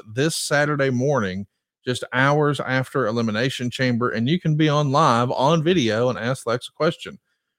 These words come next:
We've also just dropped the book with David Crockett, where we break down February of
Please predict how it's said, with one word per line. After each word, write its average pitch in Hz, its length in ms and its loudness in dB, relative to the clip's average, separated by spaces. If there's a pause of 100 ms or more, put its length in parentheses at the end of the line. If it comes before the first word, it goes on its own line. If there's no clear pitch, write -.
We've 139 140 4
also 180 240 6
just 151 240 0
dropped 165 260 4
the 127 60 0
book 139 360 2
with 123 140 -4
David 120 320 0
Crockett, 127 460 0
where 117 100 0
we 107 120 0
break 117 260 -2
down 113 180 -2
February 127 640 0
of 92 180 -6